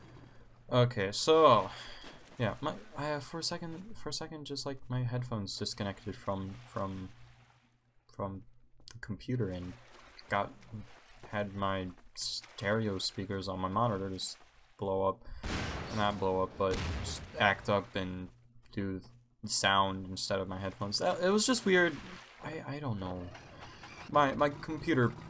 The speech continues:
poots. It, it computes mostly, but sometimes it poots. It, it just doesn't do a thing. Like, when I'm starting it up, it sometimes just like,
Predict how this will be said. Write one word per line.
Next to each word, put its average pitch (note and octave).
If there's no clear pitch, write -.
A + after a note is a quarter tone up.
poots. -
It, G#2+
it A2+
computes F3+
mostly, D3+
but C#3
sometimes F3+
it B2+
poots. -
It, A#2+
it A#2
just B2+
doesn't A2+
do G#2
a F#2
thing. F#2+
Like, G2+
when A2+
I'm G#2+
starting G#2+
it G2
up, F#2+
it F#2+
sometimes G2+
just G#2+
like, -